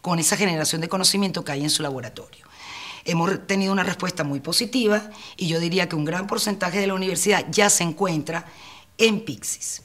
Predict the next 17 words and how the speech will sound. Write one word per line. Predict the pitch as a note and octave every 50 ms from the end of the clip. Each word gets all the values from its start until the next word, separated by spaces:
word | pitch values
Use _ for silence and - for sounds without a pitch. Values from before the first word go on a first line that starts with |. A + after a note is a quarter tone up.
| - - - - - - _ _
¿Qué | - F#3
es | F#3
lo | G#3+ G#3+
que | G#3+ A3 G3
vamos | F#3 F#3+ G3 F#3+
a | G3+
hacer | G3 - G3+ F#3 F#3+
ahora? | G#3+ A3+ G#3+ F3 C#3 - - - - - - - -
Bueno, | D#3+ D#3+ D#3 -
nos | F3+ G3 G#3 G#3+ G#3+
falta | - B3 A3 G3+ G3 G3+
el | A3 A3
profesor | A3 G3 F3+ - F3+ E3 - F#3+ F3+ F3 E3+ - - -
de | - - - F3+
forma | - - E3+ D#3+ D#3+ E3+
individual, | E3+ D#3+ E3 D#3+ D3 C#3+ C#3+ A#2 G2+ - - - - - - - - - - - _ _ _ -
¿ok? | C3 C#3+ -